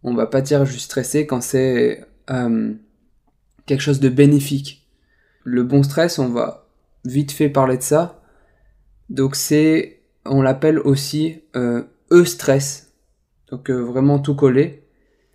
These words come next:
Mais bon, je vais dire bon stress parce que si je dis, euh, le stress, euh, on n'entend pas, euh,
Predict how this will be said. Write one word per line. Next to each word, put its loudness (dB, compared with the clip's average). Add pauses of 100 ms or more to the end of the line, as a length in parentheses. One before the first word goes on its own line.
(240)
Mais 0
bon, 6
je 2
vais 2
dire 4
bon 2
stress -2
parce -4
que -6
si -2
je 0
dis, 4
euh, 0
le 4
stress, 2 (460)
euh, -2
on 0
n'entend 0
pas, 2
euh, -4